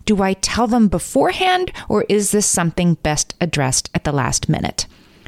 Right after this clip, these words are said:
Hooray, I'm so happy for you. You're going away for the weekend. Okay, I wouldn't say this is last minute.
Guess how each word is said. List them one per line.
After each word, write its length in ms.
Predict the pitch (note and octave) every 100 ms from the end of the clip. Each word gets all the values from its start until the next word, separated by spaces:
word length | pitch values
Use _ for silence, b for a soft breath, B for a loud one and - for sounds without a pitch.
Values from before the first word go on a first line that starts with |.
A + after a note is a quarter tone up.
| B B
Hooray, 440 | A#3+ C#4 F#4+ F4 D#4+
I'm 120 | C#4
so 120 | B3
happy 220 | G#3 -
for 140 | F#3+ F3+
you. 80 |
You're 140 | D#3 D#3
going 180 | D#3+ C#3+
away 140 | C3+
for 100 | -
the 80 | C3+
weekend. 360 | B2+ - - -
Okay, 320 | F#3 E3 - B B B B
I 60 | -
wouldn't 220 | G3+ B3+
say 80 | C4
this 160 | B3+ B3+
is 100 | A#3+
last 220 | A3+ A3+
minute. 320 | G#3 G#3